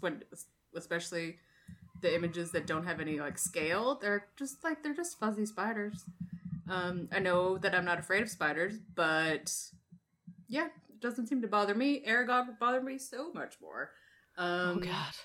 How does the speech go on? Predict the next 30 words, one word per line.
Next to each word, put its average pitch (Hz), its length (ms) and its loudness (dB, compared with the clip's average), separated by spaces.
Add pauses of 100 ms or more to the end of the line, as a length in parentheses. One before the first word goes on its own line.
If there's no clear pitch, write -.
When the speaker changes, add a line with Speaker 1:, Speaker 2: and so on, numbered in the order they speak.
(440)
Speaker 1:
So, 185 720 4 (920)
Speaker 2:
Yep. 240 100 4
Speaker 1:
yeah, 302 180 4 (200)
that's - 200 2
Speaker 2:
Yep. 240 80 0
Speaker 1:
my - 40 -6
thing 240 160 0
about 233 220 0
spiders. 214 420 2
Some 208 380 0
of 226 120 -4
them 247 240 2
are 220 100 -2
big. 190 280 2 (340)
Some 147 140 -4
of 165 140 -4
them 247 160 4
are 269 80 4
small. 226 400 8
Speaker 2:
Mm-hmm. - 80 -12 (280)
Speaker 1:
Very 170 240 4
few 208 200 2
of 196 80 -2
them 214 120 0
are 220 60 2
scary. 156 560 0 (260)
Treat 175 220 -8
them 233 120 -6
with 247 120 -4
respect, 233 520 0